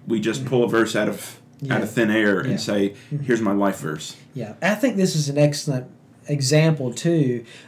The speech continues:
Speaker 2: of a lot of times the context, actually, I would say ninety percent of the time, maybe, the context is in the immediate surrounding verses.
Speaker 1: Right.
Speaker 2: Here, it's broader.
Speaker 1: Right.
Speaker 2: It's over the whole book.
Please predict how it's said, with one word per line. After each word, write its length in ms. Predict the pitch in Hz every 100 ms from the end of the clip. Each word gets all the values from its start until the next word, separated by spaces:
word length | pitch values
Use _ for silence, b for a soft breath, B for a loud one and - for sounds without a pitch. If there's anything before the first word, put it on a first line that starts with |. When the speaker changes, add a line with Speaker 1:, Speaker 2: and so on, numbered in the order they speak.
| B
Speaker 2:
of 420 | 139 123 120 117 -
a 80 |
lot 260 | 143 147 185
of 80 | 190
times 360 | 160 139 143
the 80 | 135
context, 880 | 135 156 151 147 156 135 131 - -
actually, 440 | - 160 - - - B -
I 80 |
would 140 | 214 156
say 220 | 151 143
ninety 480 | 170 208 220 220 220
percent 380 | 208 190 262 240
of 80 |
the 60 | 156
time, 360 | 143 127 107 98 B B
maybe, 280 | 156 135 123
the 80 | 120
context 720 | - 208 220 - 143 139 -
is 220 | 131 -
in 300 | 165 151 147
the 140 | 143 131
immediate 560 | 131 135 143 151 143
surrounding 640 | - 131 127 127 123 127 127
verses. 560 | 151 180 190 - - -
Speaker 1:
Right. 220 | 95 -
Speaker 2:
Here, 680 | - 277 294 180 139 143 - B B -
it's 160 | 160
broader. 840 | 147 147 175 196 170 120 98 85 - -
Speaker 1:
Right. 220 | 104 92
Speaker 2:
It's 180 | 196 190
over 260 | 226 208 196
the 120 | 170
whole 240 | 180 180
book. 600 | 160 156 185 - - -